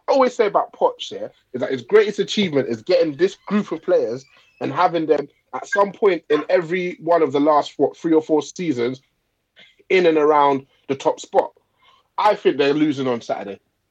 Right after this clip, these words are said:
I think Liverpool, they're back, second Champions League final.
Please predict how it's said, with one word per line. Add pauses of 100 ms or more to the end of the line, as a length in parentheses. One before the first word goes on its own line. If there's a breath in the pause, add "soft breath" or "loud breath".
(1800)
I
think
Liverpool,
they're
back, (140)
second
Champions
League
final.